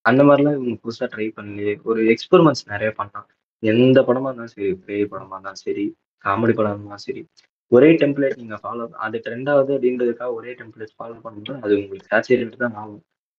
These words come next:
So வந்து இது ட்ரை நியூ எக்ஸ்பெரிமெண்ட்ஸ் பண்ணும்போது வந்து புது புது அவுட்கம்ஸ், அ, வர்றதுனால இந்த ஒரு ஜானருக்கு அது ஒரு பியூட்டி ஆட் பண்ணும் அப்படின்னு நான் நினைக்கிறேன்.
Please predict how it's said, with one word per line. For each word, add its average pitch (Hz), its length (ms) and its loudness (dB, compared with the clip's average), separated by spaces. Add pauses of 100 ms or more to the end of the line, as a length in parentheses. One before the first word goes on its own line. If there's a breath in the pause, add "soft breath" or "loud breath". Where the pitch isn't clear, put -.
So 131 120 6
வந்து 120 200 6 (200)
இது 101 300 -2
ட்ரை 127 140 -2 (300)
நியூ 127 180 -2
எக்ஸ்பெரிமெண்ட்ஸ் 110 580 -6
பண்ணும்போது 110 340 -6
வந்து 113 240 -6
புது 135 260 4
புது 131 200 8
அவுட்கம்ஸ், 117 560 2 (100)
அ, - 200 -6
வர்றதுனால 104 600 -4 (100)
இந்த 120 180 4
ஒரு 120 120 8
ஜானருக்கு 123 460 -2
அது 107 240 2
ஒரு 98 140 4 (500)
பியூட்டி 113 360 6
ஆட் 98 140 0
பண்ணும் 101 280 -18
அப்படின்னு - 280 -6
நான் 101 240 -4
நினைக்கிறேன். 95 400 -8